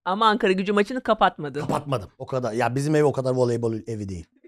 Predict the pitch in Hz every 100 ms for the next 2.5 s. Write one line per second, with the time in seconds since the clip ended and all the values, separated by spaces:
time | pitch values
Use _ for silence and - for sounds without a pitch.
0 | - 175 226 262 269 - 185 160 139 151
1 | 160 165 135 117 98 110 101 98 104 139
2 | 147 113 98 185 185